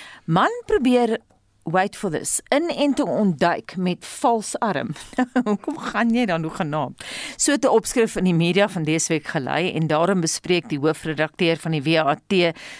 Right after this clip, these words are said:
dokter Willem Botha, vandag die uitdrukking so bang wees vir iets soos die duiwel vir 'n slyp, sien ek's mal oor daai uitdrukking.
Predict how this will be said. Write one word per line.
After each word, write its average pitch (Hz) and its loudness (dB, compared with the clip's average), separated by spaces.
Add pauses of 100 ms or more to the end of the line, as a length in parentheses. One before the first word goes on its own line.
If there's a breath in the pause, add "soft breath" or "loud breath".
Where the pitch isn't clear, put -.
dokter 156 -2
Willem 165 2
Botha, 160 2
vandag 156 -2
die - -4
uitdrukking 156 0
so 180 0
bang 160 2
wees 185 2
vir - -4
iets - -4 (320 loud breath)
soos - -2
die 160 -2
duiwel 156 2
vir - -8
'n 160 -2
slyp, 156 0
sien 170 -4
ek's 165 -6
mal 160 -2
oor 220 -2
daai 123 -4
uitdrukking. 139 -4